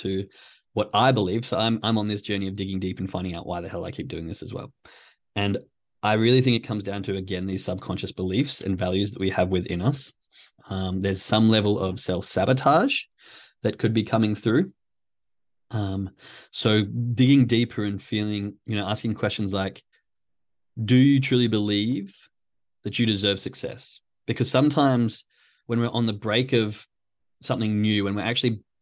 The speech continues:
busting through the doors that have been holding us back and we're nearly there, we have this little voice inside, we have this subconscious paradigm, we have these gremlins, like I was referring to yesterday,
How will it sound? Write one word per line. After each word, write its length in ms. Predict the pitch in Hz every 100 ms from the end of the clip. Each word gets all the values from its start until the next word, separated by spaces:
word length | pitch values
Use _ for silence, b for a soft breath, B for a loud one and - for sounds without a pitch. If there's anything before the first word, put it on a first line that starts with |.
| _
busting 380 | 117 117 131 113
through 240 | - 120
the 60 | 113
doors 400 | 107 110 110 104
that 100 | 101
have 40 |
been 100 | 101
holding 260 | 101 104 101
us 80 | 98
back 260 | 101 104
and 80 | 101
we're 80 | 98
nearly 240 | 107 107
there, 500 | 101 107 95 92 123 135 _ _ _ _ _ _ _ _ _ _ -
we 80 | 113
have 240 | 127 131
this 180 | 127 120
little 180 | - 104
voice 300 | 104 104 -
inside, 320 | 98 - 95
we 80 | 98
have 220 | 98 107
this 160 | 107
subconscious 520 | - 101 - 101 104 95
paradigm, 460 | - 98 87 90
we 100 | 95
have 180 | 92 101
these 180 | 104 101
gremlins, 720 | 107 104 101 107 185 190 - _
like 240 | - -
I 40 | 95
was 220 | 95 95
referring 460 | 95 - 95 95 98
to 300 | 95 123 135 -
yesterday, 540 | 101 92 - 98 127